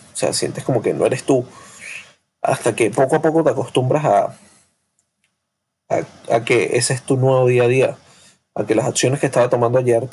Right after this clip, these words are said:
ya no son las que tomo, si son acciones diferentes. Y eso me ha llevado a sentirme muchísimo mejor.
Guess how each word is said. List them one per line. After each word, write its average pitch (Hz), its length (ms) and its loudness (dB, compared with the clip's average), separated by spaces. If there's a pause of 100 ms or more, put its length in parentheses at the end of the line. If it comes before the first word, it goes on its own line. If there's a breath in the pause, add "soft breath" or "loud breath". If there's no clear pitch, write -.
(100)
ya 180 120 -2
no 151 120 -6
son 117 160 0
las 117 100 -4
que 117 80 0
tomo, 113 260 -2
si 107 140 -8
son - 280 -8 (460)
acciones 117 360 0
diferentes. 123 500 -2 (1200 loud breath)
Y - 100 -4
eso 120 140 2
me 175 80 4
ha 156 60 4
llevado 165 320 4 (420 loud breath)
a 110 280 2 (160)
sentirme 131 460 0
muchísimo 147 600 0
mejor. 156 360 -2